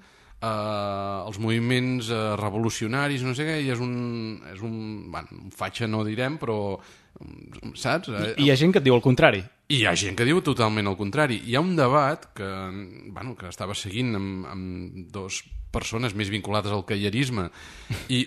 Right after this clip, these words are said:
Speaker 1: un és, diu que és totalment un missatge reaccionari, i l'altre, una altra persona, diu que és el, el contrari. I jo els estava llegint, i és que tots dos
Speaker 2: Tenen
Speaker 1: funcionava
Speaker 2: raó.
Speaker 1: la ra-, és veritat. Perquè,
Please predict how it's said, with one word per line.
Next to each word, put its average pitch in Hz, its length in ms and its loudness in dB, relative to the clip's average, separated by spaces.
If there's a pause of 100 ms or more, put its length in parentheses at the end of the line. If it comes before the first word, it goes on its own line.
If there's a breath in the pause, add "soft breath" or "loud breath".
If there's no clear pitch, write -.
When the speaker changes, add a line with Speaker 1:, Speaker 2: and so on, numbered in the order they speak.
Speaker 1:
un 147 300 4 (800)
és, 117 260 -4
diu 117 180 -4
que 95 140 -6
és - 60 -12 (160)
totalment 117 440 0
un 107 120 -2
missatge 98 500 -4
reaccionari, 135 800 -2
i 107 100 -4
l'altre, 127 380 -2 (300)
una 98 140 -6
altra 101 220 -8
persona, 175 320 -2
diu 185 140 4
que 165 100 2
és 160 160 0
el, 110 240 6
el 117 180 2
contrari. 92 460 4 (880 loud breath)
I 87 160 -2
jo 82 160 0
els 127 160 2
estava 127 400 8
llegint, 101 380 4 (280)
i 120 140 10
és 107 100 6
que 117 140 4 (580)
tots 139 220 8
dos 131 220 6
Speaker 2:
Tenen - 280 -20
Speaker 1:
funcionava 170 560 12
Speaker 2:
raó. 165 60 12
Speaker 1:
la 131 140 12
ra-, 123 500 4
és 117 100 -2
veritat. 135 380 0 (720 loud breath)
Perquè, 107 340 4